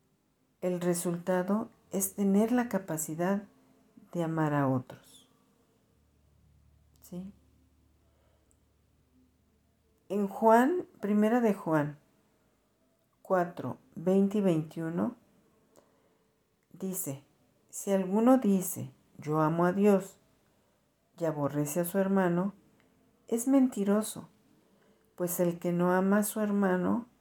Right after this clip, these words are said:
a quien ha visto, ¿cómo puede amar a Dios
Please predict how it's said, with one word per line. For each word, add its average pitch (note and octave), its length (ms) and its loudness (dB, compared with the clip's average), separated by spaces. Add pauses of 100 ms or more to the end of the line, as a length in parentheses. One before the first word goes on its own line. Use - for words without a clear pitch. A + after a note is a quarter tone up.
(160)
a C#3+ 140 -6
quien D3 380 0
ha F#3+ 100 4
visto, G3 600 -2 (680)
¿cómo D4+ 320 0
puede G#3+ 280 4
amar E3+ 280 4
a D3+ 100 6
Dios D3+ 440 0